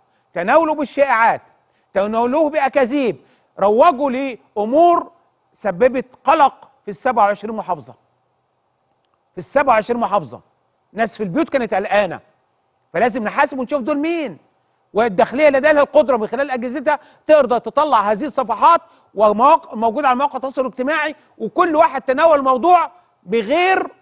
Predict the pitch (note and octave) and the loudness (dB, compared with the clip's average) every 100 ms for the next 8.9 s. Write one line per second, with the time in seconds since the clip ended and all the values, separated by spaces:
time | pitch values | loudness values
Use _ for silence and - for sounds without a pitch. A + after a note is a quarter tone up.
0 | - F#4 A#3+ A3+ A#3 F3 D3 - _ _ | -6 -4 -2 -2 0 -4 -8 -14 _ _
1 | _ _ _ G#3 B3 A#3 F4+ E4 C4+ D#4+ | _ _ _ -6 -2 0 0 2 0 0
2 | C#4 B3+ A#3+ G3+ G3+ G3 E3 - _ _ | -2 -2 -2 0 0 -2 -4 -8 _ _
3 | _ _ _ F#3+ G#3 A#3 E4 F#4+ F4 C#4 | _ _ _ -2 0 2 2 2 0 0
4 | - E4+ F#4 F#4+ D#5 - _ _ - F#3 | 2 2 2 -2 -4 -10 _ _ -10 -8
5 | G#3 C4 C4 B3+ C#4+ - - G3 F3+ C#4+ | -6 -4 -4 -4 -6 -8 -14 -16 -4 -2
6 | C#4+ G3 G#3 F#3 B3 E3 - _ G#3 G#3+ | -2 -4 -4 0 0 -2 -8 _ -2 0
7 | F3+ F#3+ F3 D3+ C#3+ G2 _ _ A3 C4 | 0 -2 -2 -4 -6 -10 _ _ 0 0
8 | G3+ A#3+ C4+ G#3+ F#3 C#4 D#4+ A#3 | 0 -4 -4 -6 -4 0 0 0